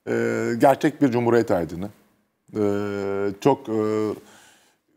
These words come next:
genç yaşlardan beri iş hayatında, e, sosyal hayatta, e, olduklarını, bu ülkeye vergi verdiklerini, bu ülkeye hizmet ettiklerini, bu ülkenin her toprağını, her insanı sevdiklerini söyledi.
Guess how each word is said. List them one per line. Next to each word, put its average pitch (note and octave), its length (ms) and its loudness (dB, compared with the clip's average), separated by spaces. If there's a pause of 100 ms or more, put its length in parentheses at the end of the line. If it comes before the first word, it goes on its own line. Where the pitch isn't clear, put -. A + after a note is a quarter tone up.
(1300)
genç B2 300 4
yaşlardan A2+ 520 4
beri A2 80 0
iş G#2+ 180 -2
hayatında, G#2 920 2
e, G2 40 0
sosyal G2 340 0
hayatta, F#2 560 2
e, F#2+ 40 -4
olduklarını, F#2 840 0
bu G#2+ 100 6
ülkeye G#2 360 2
vergi G2 360 4
verdiklerini, F#2 680 0
bu A2 120 6
ülkeye G#2 320 2
hizmet F#2+ 340 2
ettiklerini, F2+ 880 -2
bu A2+ 140 4
ülkenin G#2+ 500 0 (380)
her C#3+ 260 2
toprağını, G2 560 0
her C3 140 6
insanı A#2 440 0
sevdiklerini F#2 680 -2
söyledi. D2+ 520 -2